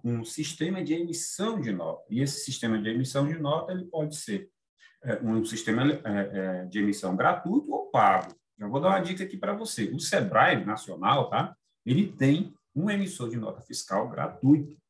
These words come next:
tá? Algumas limitações, mas muito bem,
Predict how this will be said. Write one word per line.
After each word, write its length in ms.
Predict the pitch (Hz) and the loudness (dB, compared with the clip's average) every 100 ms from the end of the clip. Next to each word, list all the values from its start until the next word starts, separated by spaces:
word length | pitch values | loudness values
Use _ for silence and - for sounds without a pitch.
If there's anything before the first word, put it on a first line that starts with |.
| - | -10
tá? 240 | 101 - - | -8 -8 -6
Algumas 420 | 92 92 107 95 | -4 -2 -2 -2
limitações, 720 | 95 98 101 - - 196 226 | -4 -4 -4 -4 -2 -4 -2
mas 200 | 214 202 | 0 0
muito 380 | 170 175 220 - | 0 2 2 0
bem, 400 | 127 131 170 - | 0 2 0 -4